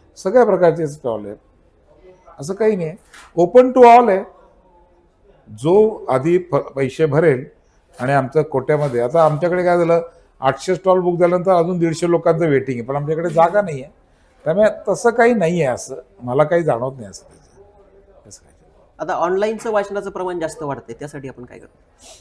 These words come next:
Speaker 1: नाही, आपण पुस्तक प्रमोट करतोय.
Speaker 2: पुस्तक प्रमोट करतो.
Speaker 1: हां, आणि मला असं वाटतं की पुस्तक वाचण्याचा एक अनुभव वेगळा असतो. Even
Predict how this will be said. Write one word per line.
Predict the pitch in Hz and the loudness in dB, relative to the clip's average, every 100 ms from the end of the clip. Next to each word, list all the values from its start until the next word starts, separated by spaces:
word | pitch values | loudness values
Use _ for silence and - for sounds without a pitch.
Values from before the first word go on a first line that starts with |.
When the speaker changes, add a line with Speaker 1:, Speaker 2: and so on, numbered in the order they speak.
| _ _ _ _ _ _ _ - | _ _ _ _ _ _ _ -6
Speaker 1:
नाही, | 160 156 117 95 - _ - | 0 2 2 -2 -18 _ -10
आपण | - 190 196 | -4 -2 -2
पुस्तक | - 139 - 214 | -6 -12 -4 -4
प्रमोट | 208 120 110 - | -2 -6 -6 -10
करतोय. | - 80 - - | -16 -20 -20 -20
Speaker 2:
पुस्तक | 139 - 143 | -20 -20 -20
प्रमोट | 127 113 - | -20 -20 -20
करतो. | _ _ _ | _ _ _
Speaker 1:
हां, | - 92 - - | -20 -20 -20 -16
आणि | 113 143 | -10 -8
मला | 143 113 127 | -6 -4 0
असं | 156 - 143 | 2 0 -2
वाटतं | 120 - - 107 - _ _ | -4 -6 -10 -14 -14 _ _
की | 147 | -14
पुस्तक | 131 113 - 151 151 | -12 -14 -8 -8 -4
वाचण्याचा | 113 107 123 127 135 151 143 - 151 | -8 -8 -10 -8 -8 -10 -14 -14 -10
एक | 175 117 | -6 -6
अनुभव | 113 123 151 | -6 -6 -8
वेगळा | 107 101 113 | -8 -10 -10
असतो. | - 95 - _ _ _ _ _ _ _ _ - | -12 -18 -20 _ _ _ _ _ _ _ _ -6
Even | 131 170 170 | 0 0 -2